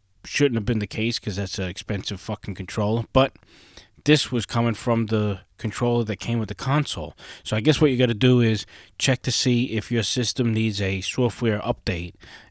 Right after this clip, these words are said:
and download that update, and then that should resolve the issue. That's what I did, and then the, uh, the problem went away for me. So if anybody's having reconnection issues with your controller,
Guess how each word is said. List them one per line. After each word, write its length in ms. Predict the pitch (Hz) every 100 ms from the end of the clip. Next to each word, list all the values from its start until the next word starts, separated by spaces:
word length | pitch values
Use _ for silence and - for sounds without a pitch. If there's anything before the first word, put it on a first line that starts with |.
| -
and 360 | 104 98 95 87
download 440 | 113 110 107 101
that 160 | 104 104
update, 400 | - 123 135 -
and 160 | 104
then 80 | 110
that 180 | 98 90
should 260 | - 107
resolve 380 | 104 92 98 95
the 160 | 87 90
issue. 300 | - 90 80
That's 240 | 82 -
what 80 | 104
I 100 | 98
did, 300 | 92 101 98 - - - -
and 200 | 104 101
then 180 | 98
the, 220 | 98 95 92
uh, 220 | 92 90 - -
the 80 | 107
problem 400 | - 101 92 98
went 140 | 98
away 240 | 87 95
for 140 | 92 92
me. 180 | 82 82
So 260 | - 92
if 140 | 92 127
anybody's 480 | 139 120 131 123
having 340 | 120 120 117 110
reconnection 760 | 123 135 117 123 - - 123 120
issues 440 | 117 - 131 117
with 160 | 120 101
your 80 | 101
controller, 540 | 101 - 143 143 135